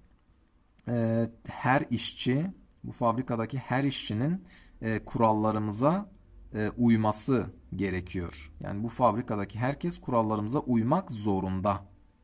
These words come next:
anlamda. Burada bir zorunluluk var. Hani uymadığı takdirde ne olur? O işçi işten çıkarılır anlamda bir, e, yani bir yaptırımı olabilir. O yüzden burada, e, dış etmenlerden kaynaklanan bir zorunluluk var.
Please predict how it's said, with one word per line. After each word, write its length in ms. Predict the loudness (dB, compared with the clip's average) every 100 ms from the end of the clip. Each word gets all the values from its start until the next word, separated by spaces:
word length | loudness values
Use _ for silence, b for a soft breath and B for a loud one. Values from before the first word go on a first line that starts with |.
| _ _ -8
anlamda. 500 | -4 -2 -4 -4 -4
Burada 240 | -2 0
bir 60 | 0
zorunluluk 600 | 2 2 2 2 0 0
var. 220 | -6 -6 b b b
Hani 160 | -4 0
uymadığı 500 | 4 6 6 4 2
takdirde 500 | 2 -2 -2 -2 2
ne 60 | 2
olur? 260 | 2 2 0
O 140 | 0
işçi 500 | 0 -2 -2 -2 0 -2
işten 420 | -4 -2 -2 -2
çıkarılır 720 | -4 -2 0 0 -4 -6 -14 -18 -10
anlamda 500 | -6 -4 -4 -2 0
bir, 260 | 2 2
e, 640 | -2 -2 0 0 0 0 0
yani 300 | 0 0 2
bir 60 |
yaptırımı 640 | 4 2 0 -2 0 0 0
olabilir. 640 | 2 2 2 2 0 -4 B B B B
O 160 | 0 0
yüzden 300 | 2 0 2
burada, 400 | 0 0 0 0
e, 640 | -2 -2 -2 -2 -2 -2
dış 200 | -2 -2
etmenlerden 720 | -4 -4 -2 0 0 0 -2
kaynaklanan 640 | -2 -2 -2 -2 0 0 0
bir 60 |
zorunluluk 580 | 0 2 2 2 0 0
var. 260 | 0 0